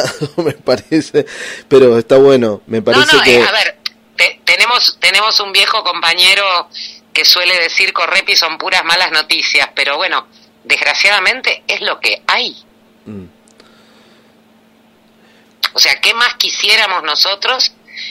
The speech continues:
Speaker 2: y nosotras que un triunfo del Frente de Izquierda en las elecciones? Ahora, ¿es materialmente posible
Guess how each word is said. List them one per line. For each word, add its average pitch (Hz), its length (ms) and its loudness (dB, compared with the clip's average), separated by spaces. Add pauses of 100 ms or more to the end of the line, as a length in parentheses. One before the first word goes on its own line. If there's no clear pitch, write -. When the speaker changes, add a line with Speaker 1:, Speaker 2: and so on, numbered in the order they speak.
(100)
Speaker 2:
y 143 120 -8
nosotras 202 600 -2
que 185 260 0
un 170 280 -8
triunfo 175 500 -6
del 143 100 -6
Frente 156 320 -4
de 156 60 2
Izquierda 160 360 -2
en 143 80 -2
las 139 180 -4
elecciones? 113 640 -4 (320)
Ahora, 131 320 -4
¿es 170 140 -4
materialmente 143 680 -4
posible 254 800 0